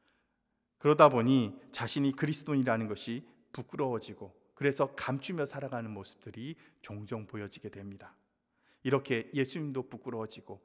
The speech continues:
복음도 부끄러워지면 예수님께서 그 사람을 부끄러워한다고 말씀하고 계십니다.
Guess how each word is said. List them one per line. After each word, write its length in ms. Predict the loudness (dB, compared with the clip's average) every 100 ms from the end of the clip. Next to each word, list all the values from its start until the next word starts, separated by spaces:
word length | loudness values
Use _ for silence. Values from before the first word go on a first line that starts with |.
| _ -8
복음도 440 | -6 -4 -6 -10
부끄러워지면 840 | -12 -8 -8 -8 -10 -6 -6 -8 -14 _ -20 -20 _ 0
예수님께서 760 | 0 2 -4 -4 -10 -12 -16 _
그 180 | -12 -10
사람을 480 | -8 -10 -10 -12 -12 -16 _ _
부끄러워한다고 880 | -10 -8 -2 0 0 -8 -12 -12 -12
말씀하고 580 | -12 -12 -14 -14 -14 -16
계십니다. 540 | -14 -14 -14 -16 -20